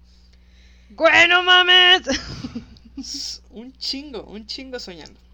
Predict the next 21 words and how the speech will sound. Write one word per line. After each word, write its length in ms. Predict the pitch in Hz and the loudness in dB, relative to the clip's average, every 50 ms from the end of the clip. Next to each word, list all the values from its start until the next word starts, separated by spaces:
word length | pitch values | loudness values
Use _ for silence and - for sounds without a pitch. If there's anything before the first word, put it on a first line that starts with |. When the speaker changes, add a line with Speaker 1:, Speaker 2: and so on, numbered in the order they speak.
| - _ _ _ - _ _ _ _ _ - | -20 _ _ _ -20 _ _ _ _ _ -10
Speaker 2:
Y 80 | 202 226 | -8 -8
esto 180 | 294 320 339 294 | -8 -8 -8 -8
nada 160 | 302 311 302 | -6 -6 -6
más 180 | 277 269 269 | -8 -8 -8
es 80 | 277 269 | -8 -10
soñando, 420 | - 277 226 208 220 247 233 190 165 | -10 -8 -8 -8 -8 -8 -10 -12 -14
¿eh? 80 | 196 247 | -14 -14
Porque 260 | - 185 - - 180 | -14 -16 -14 -12 -12
durmiendo, 460 | 175 170 175 180 190 202 240 254 - | -12 -10 -10 -10 -12 -12 -12 -12 -10
obviamente, 380 | - 185 185 175 165 160 - - | -10 -8 -10 -10 -12 -14 -18 -18
son 120 | 170 156 | -18 -18
más 160 | 156 - - | -16 -16 -14
horas. 300 | 202 190 - - - - _ _ _ _ - - - _ _ - - - | -14 -16 -16 -18 -20 -20 _ _ _ _ -20 -20 -20 _ _ -20 -20 -20
Pero 160 | - 156 151 | -18 -18 -16
soñando, 640 | 147 - 160 156 160 170 185 220 233 311 381 415 - _ | -16 -16 -18 -18 -16 -16 -16 -16 -14 -16 -16 -18 -20 _
seis 340 | - - - 170 170 - - | -18 -14 -14 -12 -12 -8 -4
años. 140 | 349 359 415 453 508 508 - - | 0 2 4 4 4 2 2 0
Speaker 1:
¡Oh, 240 | 440 440 453 427 440 | 0 0 0 -2 -6
cierto! 600 | 415 359 381 392 - - - 370 339 302 285 285 277 | -10 -12 -10 -10 -10 -8 -8 -6 -6 -8 -10 -12 -12
<laughs> 460 | 285 277 - - 240 - 302 - - | -12 -12 -12 -14 -12 -10 -10 -10 -10
Speaker 2:
Entonces, 680 | 302 - - 330 294 190 202 202 202 - - - | -12 -12 -12 -12 -10 -8 -6 -6 -8 -10 -12 -16